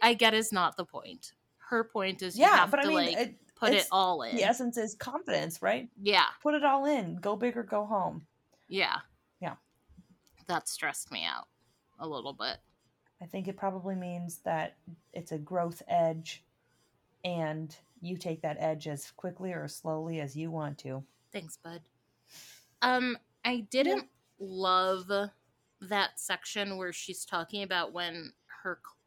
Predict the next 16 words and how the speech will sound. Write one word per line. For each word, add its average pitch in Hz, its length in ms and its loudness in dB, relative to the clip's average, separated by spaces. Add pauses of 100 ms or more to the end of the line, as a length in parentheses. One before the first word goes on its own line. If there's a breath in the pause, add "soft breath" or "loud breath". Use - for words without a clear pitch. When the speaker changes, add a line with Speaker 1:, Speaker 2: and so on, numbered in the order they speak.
(140)
Speaker 1:
partner 196 400 0
was 185 160 -6
stroking 185 600 -4
her 170 140 -8 (180)
clit 240 100 -4 (120)
too 262 260 -8
hard, 294 400 -2 (800)
and 214 160 -2
the 202 60 -2
teacher 220 640 -6
encouraged 190 680 -6
her 190 180 -6
to 185 100 -6
change 175 480 -10
her 175 120 -10
perspective, 226 920 -8